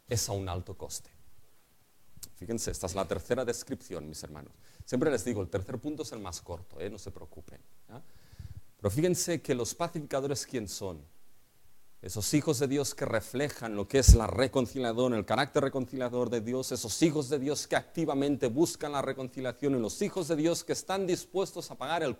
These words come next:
coste por la reconciliación. Mis hermanos, fue así con Cristo. Para que hubiese reconciliación,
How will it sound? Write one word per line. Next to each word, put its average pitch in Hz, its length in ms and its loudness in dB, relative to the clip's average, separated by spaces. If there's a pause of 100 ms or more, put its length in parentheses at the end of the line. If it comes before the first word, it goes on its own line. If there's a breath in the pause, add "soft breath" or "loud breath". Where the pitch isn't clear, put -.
coste 190 640 0 (540 soft breath)
por 123 160 2
la 107 100 4
reconciliación. 107 960 -4 (1200 soft breath)
Mis 131 140 4
hermanos, 156 360 4
fue 190 200 0
así 180 200 -2
con 127 220 2
Cristo. - 420 -4 (460)
Para 117 220 4
que - 80 0
hubiese 180 340 2
reconciliación, 107 1000 0